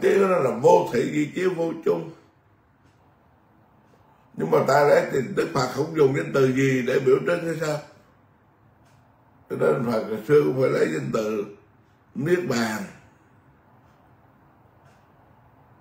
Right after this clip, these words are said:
Có những lúc Đức Phật phải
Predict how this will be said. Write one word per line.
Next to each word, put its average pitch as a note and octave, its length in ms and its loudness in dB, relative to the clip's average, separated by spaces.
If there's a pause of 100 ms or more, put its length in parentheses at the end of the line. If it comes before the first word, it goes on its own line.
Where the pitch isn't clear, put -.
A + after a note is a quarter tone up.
(1300)
Có - 160 -2
những F3 140 0
lúc G3 140 8 (120)
Đức G3 140 6
Phật B2 140 2
phải C#3 120 2